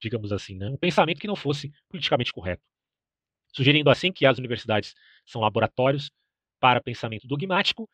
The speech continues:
e ele precisava escapar disso, apesar que o pensamento dele é bem dogmático.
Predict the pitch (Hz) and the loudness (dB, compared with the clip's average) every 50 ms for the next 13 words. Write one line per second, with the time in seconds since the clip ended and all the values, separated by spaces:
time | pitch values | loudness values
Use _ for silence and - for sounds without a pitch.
0 | _ _ _ - 180 139 139 139 - 165 156 - - 127 - - - - - 131 | _ _ _ 0 2 2 2 0 -2 -6 -6 -6 -10 -14 -14 -14 -8 -4 -2 -2
1 | 147 147 156 165 156 151 - - 131 - - 110 110 104 92 92 95 87 - - | -2 -2 -4 -4 -4 -4 -4 -6 -4 -2 -2 -2 -2 -2 -2 -6 -10 -12 -14 -14
2 | - - 110 107 120 - - 139 147 147 113 110 - 107 120 123 95 95 107 113 | -18 -12 -8 -8 -8 -8 -8 -6 -4 -4 -4 -4 -6 -6 -6 -4 -2 -2 -4 -4
3 | 101 92 90 82 80 - - - | -6 -10 -12 -12 -14 -14 -16 -20